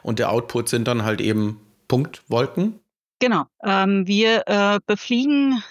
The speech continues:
Speaker 2: Gesamtdeutschland mit Flugzeugen, mit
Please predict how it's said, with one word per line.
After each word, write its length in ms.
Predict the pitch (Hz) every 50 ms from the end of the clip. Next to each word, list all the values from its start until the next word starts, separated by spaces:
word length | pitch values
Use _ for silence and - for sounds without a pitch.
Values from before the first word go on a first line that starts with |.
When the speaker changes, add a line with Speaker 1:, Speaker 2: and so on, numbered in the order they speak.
| - _
Speaker 2:
Gesamtdeutschland 1160 | - 214 185 190 185 190 190 - 185 208 262 - - - 262 247 247 240 233 240 226 - 233 -
mit 240 | - 196 196 190 - - - -
Flugzeugen, 1000 | - - 240 254 - - - 247 220 214 220 226 214 220 220 214 214 214 214 - -
mit 260 | - 185 175 -